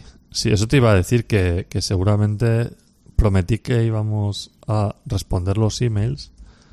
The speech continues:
pero no sé, por ejemplo, si en la newsletter, no, no, no ha escrito nadie,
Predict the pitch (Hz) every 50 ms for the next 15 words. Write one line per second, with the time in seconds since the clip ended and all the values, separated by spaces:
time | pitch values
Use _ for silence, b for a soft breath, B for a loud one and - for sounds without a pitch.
0 | b b b b b b b b b b b b b b - - - - - -
1 | - - - - - - - _ 110 101 101 104 101 127 120 110 107 113 113 110
2 | - - 110 101 95 98 98 90 - 120 104 95 - - - 104 92 85 82 80
3 | 87 87 87 - - - 95 92 - - 110 98 - 92 80 80 80 82 82 80
4 | 78